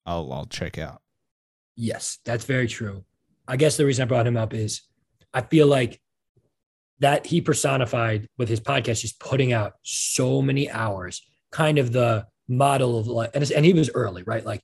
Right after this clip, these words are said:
Speaker 2: he did podcasts, I think, somewhat early on to the blowing up of podcasts. Um, but just putting your head down, it's kinda like Lil Wayne with mixtapes. It's like, "Bro, I'm just gonna fucking work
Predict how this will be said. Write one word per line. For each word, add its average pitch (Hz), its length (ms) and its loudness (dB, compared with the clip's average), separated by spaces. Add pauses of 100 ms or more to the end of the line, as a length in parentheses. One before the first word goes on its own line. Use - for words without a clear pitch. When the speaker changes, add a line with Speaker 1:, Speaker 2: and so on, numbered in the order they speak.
Speaker 2:
he 143 440 0 (240)
did 147 180 2
podcasts, 120 640 -4
I 117 40 -12
think, 113 240 -6 (160)
somewhat 127 400 2
early 117 240 0
on 113 240 -2
to 117 100 -6
the 101 400 -6
blowing 110 320 -2
up 95 140 -8
of 95 100 -18
podcasts. - 540 -12 (400)
Um, 98 400 -4 (560)
but 202 60 0
just 247 200 2
putting 196 200 6
your 175 80 6
head 185 100 4
down, 185 160 4
it's 151 140 0
kinda 185 160 0
like 175 120 2
Lil 175 180 6
Wayne 175 140 6
with 151 140 2
mixtapes. - 640 -2
It's - 100 -14
like, 113 160 -4
"Bro, 123 460 -4
I'm 147 240 0
just 226 180 -2
gonna 95 200 -6
fucking - 500 -8
work 123 400 -8